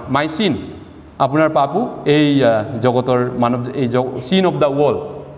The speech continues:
ইনক্লুডেড, ইয়ৰ চিন অলছ' ইনক্লুডেড, মাই চিন অলছ' ইনক্লুডেড ইন দিছ চিন অফ দ্য ৱৰ্ল্ড। আপোনাৰ মোৰ পাপটো ইয়াত সোমাই আছে জগতৰ পাপৰ মাজত। এইটোৱে এটা ভাল খবৰ, গুড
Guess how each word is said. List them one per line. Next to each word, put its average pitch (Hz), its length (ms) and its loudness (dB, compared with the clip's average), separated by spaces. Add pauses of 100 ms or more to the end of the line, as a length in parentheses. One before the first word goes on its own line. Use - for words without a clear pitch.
(720)
ইনক্লুডেড, 156 480 2
ইয়ৰ 202 180 4
চিন 220 260 2
অলছ' 214 180 0
ইনক্লুডেড, 196 440 0
মাই 190 240 0
চিন 214 200 0
অলছ' 208 200 2
ইনক্লুডেড 190 500 0
ইন 175 200 0
দিছ 175 240 0
চিন 175 160 4
অফ 151 80 4
দ্য 139 120 0
ৱৰ্ল্ড। 131 340 2 (500)
আপোনাৰ 226 460 2
মোৰ 220 280 2
পাপটো 196 340 0
ইয়াত 190 280 2
সোমাই 175 220 2
আছে 175 180 0
জগতৰ 156 340 2
পাপৰ 143 320 2
মাজত। 117 280 0 (1800)
এইটোৱে 127 300 4
এটা 120 360 2 (180)
ভাল 117 200 0
খবৰ, 113 380 -2 (500)
গুড 123 140 2